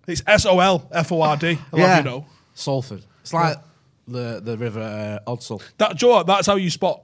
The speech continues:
Speaker 1: like, A I and robots. Like, "Hello, I am from Salford."
Speaker 2: I
Speaker 1: You're
Speaker 2: am
Speaker 1: like,
Speaker 2: from
Speaker 1: Ah, ah, yeah.
Speaker 2: Odsal.
Speaker 1: Fucking
Speaker 2: Odsal.
Speaker 1: cut him. <laughs>
Speaker 2: Yes.
Speaker 1: Get him, he's a robot.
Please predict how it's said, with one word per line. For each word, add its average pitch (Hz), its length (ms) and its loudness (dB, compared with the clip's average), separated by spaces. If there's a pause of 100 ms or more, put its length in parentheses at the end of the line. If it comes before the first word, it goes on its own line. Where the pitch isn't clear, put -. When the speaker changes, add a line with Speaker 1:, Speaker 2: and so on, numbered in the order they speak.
Speaker 1:
like, 139 280 -2
A 156 140 0
I 135 260 -2
and 127 220 -10
robots. 131 600 -8 (280)
Like, 131 260 -8
"Hello, 160 340 -10 (180)
I 180 180 -8
am 139 200 -14
from 160 300 -12
Salford." 165 540 -14
Speaker 2:
I 151 100 6
Speaker 1:
You're 147 60 6
Speaker 2:
am 147 60 4
Speaker 1:
like, 151 80 0
Speaker 2:
from 165 100 4
Speaker 1:
Ah, 170 120 4
ah, 214 40 10
yeah. 240 160 8
Speaker 2:
Odsal. 143 360 4 (100)
Speaker 1:
Fucking 214 360 6
Speaker 2:
Odsal. 123 200 2
Speaker 1:
cut 294 180 0
him. 220 200 2
<laughs> - 40 -2 (200)
Speaker 2:
Yes. 165 560 2 (220)
Speaker 1:
Get 302 140 6
him, 294 80 8
he's 285 120 4
a 294 80 6
robot. 311 600 8